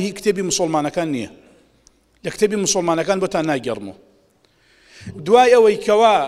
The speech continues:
قەشەکان خۆیان سەرپەرشتیارانی کەڵێسا خۆیان ئەبینن ئەم جەژنە ئەخلاقی کوڕ و کچەکان خراپەکە، قەدەغەی دەکەن.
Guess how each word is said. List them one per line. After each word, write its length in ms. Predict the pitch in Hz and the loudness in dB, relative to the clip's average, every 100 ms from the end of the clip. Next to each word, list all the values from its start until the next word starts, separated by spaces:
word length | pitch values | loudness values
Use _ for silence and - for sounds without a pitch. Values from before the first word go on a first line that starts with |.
| - - - - _ _ _ | -8 -20 -20 -20 _ _ _
قەشەکان 560 | 208 202 214 - 226 233 - | 2 4 2 2 2 2 2
خۆیان 400 | 214 214 156 117 - - - _ _ _ _ _ _ _ _ _ _ _ _ _ _ _ _ _ | 4 6 4 2 -8 -18 -20 _ _ _ _ _ _ _ _ _ _ _ _ _ _ _ _ _
سەرپەرشتیارانی 1080 | - 214 202 202 208 - 214 196 208 226 220 | 0 2 4 4 2 2 4 4 6 4 0
کەڵێسا 520 | 202 214 196 190 226 202 | 2 2 4 4 4 2
خۆیان 440 | - 220 190 160 156 | 2 4 4 0 -2
ئەبینن 480 | 190 196 233 277 247 - | -2 -2 0 0 -2 -2
ئەم 160 | 208 196 | -4 -2
جەژنە 420 | 165 196 - 214 214 | 0 0 2 2 2
ئەخلاقی 640 | 202 - 214 254 226 214 | 0 0 6 6 6 -2
کوڕ 200 | - 208 202 | -2 -2 0
و 80 | 196 | -2
کچەکان 400 | - 196 247 226 | -4 0 0 2
خراپەکە، 580 | 202 180 156 160 202 202 196 - - _ _ | 2 2 2 0 0 0 0 -18 -20 _ _
قەدەغەی 380 | 160 147 170 131 | -2 2 0 0
دەکەن. 260 | 110 95 | -6 -14